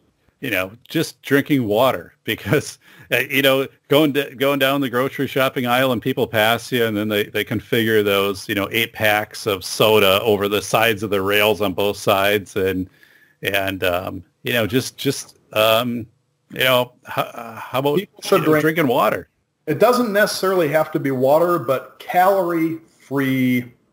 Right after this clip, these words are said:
Speaker 2: drinks. You don't wanna drink your calories if you can avoid it. There's an exception to that I'll get, I'll get to, though. But most people would do better drinking more, you know, a little bit coffee and tea in the morning, but more water throughout the day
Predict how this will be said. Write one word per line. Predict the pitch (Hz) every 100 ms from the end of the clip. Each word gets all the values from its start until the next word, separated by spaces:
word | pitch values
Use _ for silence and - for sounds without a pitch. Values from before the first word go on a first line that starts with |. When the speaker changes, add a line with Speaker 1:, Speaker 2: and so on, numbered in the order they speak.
| _
Speaker 2:
drinks. | 127 120 -
You | 127
don't | 123 180 226
wanna | 180 175
drink | 123 123 131 131
your | 123
calories | 123 117 113 117 113 110 - _ _ -
if | 123
you | 127
can | 123 120
avoid | 110 120 117
it. | 101 - _ _ _ _ _ _ _ _ _ _
There's | - 143 139
an |
exception | 139 135 165 160 - 107
to | 110
that | 101
I'll | 104
get, | 110 113
I'll | 127
get | 120 120
to, | 113
though. | 104 95 - _ _
But | 135
most | 135 185 220 -
people | 208 208 180
would | 139
do | 127
better | 120 107 139 180 113
drinking | 104 127 151 139 127 117 113
more, | 127 165 175 175 - - _
you | 185
know, |
a | 185
little | 202 208
bit | -
coffee | - 196 202 190
and | 156
tea | 170
in | 160
the | 139
morning, | 143 151 147 - - _
but | -
more | 151 170 185
water | 139 151 208 202
throughout | - 131 120 -
the |
day | 107 104 104 123